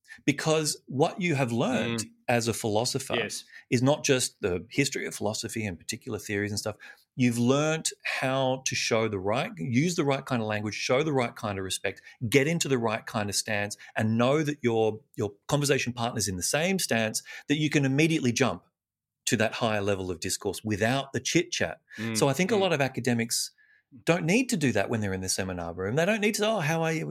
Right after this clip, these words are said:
Speaker 1: How are your kids?" You know, they have to, they have to build the social capital before they tear someone's argument down, and they forget that they do need to do that when they're in the wild,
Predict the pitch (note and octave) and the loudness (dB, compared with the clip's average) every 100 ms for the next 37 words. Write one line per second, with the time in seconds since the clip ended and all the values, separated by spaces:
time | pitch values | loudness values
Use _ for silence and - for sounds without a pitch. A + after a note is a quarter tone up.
0 | D3+ D3+ D#3+ D3+ D3+ D3+ D#3 E3+ A3+ - | -2 -2 -2 -2 -4 -2 -2 0 0 -4
1 | D#3 F#3+ A#3 A2 C#3 F#3+ G3 E3+ D#3 C3+ | -2 0 0 2 4 4 4 2 2 0
2 | D3+ E3 F3 A#2+ A#2+ C#3 B2+ A#2+ C3 A#2+ | -2 2 2 2 2 2 2 2 2 2
3 | B2 G#2+ G2+ A#2+ D#3+ C3 G2 F#2 F2 G2 | 0 0 0 0 0 -2 -2 -6 -6 -10
4 | - - - C3+ C#3+ C#3 C3+ D#3+ E3 D3+ | -14 -16 -4 2 2 2 2 2 2 2
5 | D3 C3+ G#2+ C#3+ E3 C#3+ G2+ - E2 D2+ | 2 0 2 4 4 4 0 -4 -12 -10
6 | - - _ _ _ - F#2+ F#2 F2 E2 | -12 -16 _ _ _ -4 -2 -2 -4 -6
7 | D2+ D2+ | -8 -12